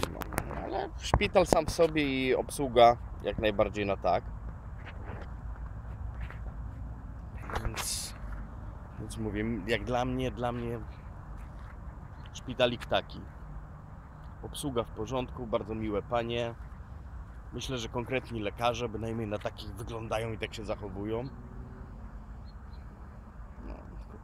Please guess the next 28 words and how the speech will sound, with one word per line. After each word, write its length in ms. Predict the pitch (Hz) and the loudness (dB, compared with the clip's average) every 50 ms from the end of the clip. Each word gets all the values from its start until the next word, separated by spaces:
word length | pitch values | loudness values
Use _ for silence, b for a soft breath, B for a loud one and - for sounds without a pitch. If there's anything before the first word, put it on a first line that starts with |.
| - - | -12 -12
kurde, 340 | - 196 185 165 160 160 - - | -8 -6 -6 -2 -2 -2 -2 0
żeby 240 | 175 190 190 185 | -2 -2 0 2
lepiej 260 | 190 180 170 - 185 160 | 4 2 2 2 0 0
karmili. 500 | - 160 156 151 151 131 110 104 95 92 | 0 2 2 2 2 2 0 0 0 2
Ja 120 | 117 127 | 2 2
wiem, 360 | 131 131 120 110 110 110 107 - - - - | 4 2 2 2 0 -2 -4 -8 -10 -10 -6
pewnie 220 | 143 123 135 131 | -4 -2 -2 0
catering 580 | - - 127 - - 135 120 113 110 110 101 - | 0 0 0 0 0 -2 -2 -2 -4 -4 -4 -2
jest, 240 | 110 117 113 - - B B B B B B B B | -2 -2 -2 -4 -8 B B B B B B B B
jakaś 260 | - - 135 127 - | -6 -2 -2 0 0
firma 400 | - 139 123 120 120 117 113 107 B B B B B B B B - | 0 0 2 4 4 4 4 4 B B B B B B B B -6
wygrała 440 | 110 120 127 117 123 127 120 120 113 | -4 -2 0 4 8 8 10 8 8
przetarg 400 | - - 131 117 - 123 110 - | 6 2 0 2 2 0 -2 -2
po 140 | - 117 101 | -4 -6 -4
prostu 360 | 110 117 113 - - 120 117 | -2 -2 -4 -4 -4 -4 -4
i 380 | 113 113 113 113 110 110 110 107 B B B B B B B B B B B B B B B B B B | -2 -2 -4 -4 -4 -4 -6 -6 B B B B B B B B B B B B B B B B B B
w 60 | - | -6
sumie 220 | - 127 131 131 | -2 2 4 6
robią 260 | 127 127 117 107 104 101 | 6 6 6 4 2 0
co 140 | - 104 | -2 -6
chcą, 240 | 95 - - 107 107 | -8 -8 -6 -4 -4
bo 80 | 104 104 | -4 -4
tak 120 | 104 101 | -4 -4
naprawdę 360 | 113 110 98 104 110 107 107 | -4 -4 -2 -2 -2 -2 -2
mało 220 | 104 107 107 104 101 | 0 0 0 -2 -2
kto 160 | - - 113 | -4 -4 -6
ich 100 | 110 104 | -6 -6
pilnuje. 480 | - - 110 113 113 110 101 101 104 | -6 -8 -6 -4 -4 -2 -2 -2 -2